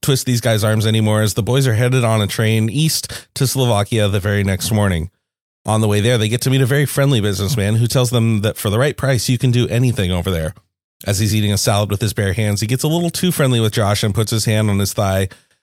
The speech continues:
which Josh freaks out on him, and the businessman leaves, like,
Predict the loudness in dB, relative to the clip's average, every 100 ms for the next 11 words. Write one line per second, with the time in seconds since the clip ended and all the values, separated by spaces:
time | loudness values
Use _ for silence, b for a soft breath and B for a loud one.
0 | _ -6 -6 -6 -2 -2 -2 -2 -2 0
1 | 0 0 -2 _ -4 0 0 0 0 0
2 | 0 -2 -2 -2 -2 -2 0 -2 -2 -2
3 | -4